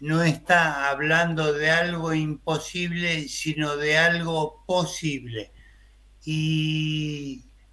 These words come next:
los impuestos son altos porque la gente cree que son altos.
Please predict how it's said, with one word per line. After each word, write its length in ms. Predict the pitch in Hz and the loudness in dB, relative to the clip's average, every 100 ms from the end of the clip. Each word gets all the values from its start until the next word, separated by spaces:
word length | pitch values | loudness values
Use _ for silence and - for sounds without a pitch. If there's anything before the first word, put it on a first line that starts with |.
| - | -12
los 380 | 147 151 135 - | -4 -2 -2 -2
impuestos 1000 | 165 160 160 190 190 185 - 180 156 - - - - - - - | 2 2 2 2 2 0 0 0 -2 -8 -20 -20 -20 -20 -20 -20
son 520 | - - - 180 180 | -12 -6 2 4 4
altos 840 | 180 185 190 185 202 190 165 - - - - | 6 6 4 0 2 2 0 -8 -20 -20 -6
porque 300 | 160 - 160 | -6 -2 0
la 220 | 151 143 | 4 4
gente 520 | - 175 180 160 170 | 2 -2 -2 -2 -2
cree 380 | 165 160 170 165 | -2 -2 0 -2
que 180 | 165 139 | -4 -4
son 280 | 120 135 123 | -4 -4 -2
altos. 640 | 117 101 - 98 - - | -4 -6 -10 -16 -16 -20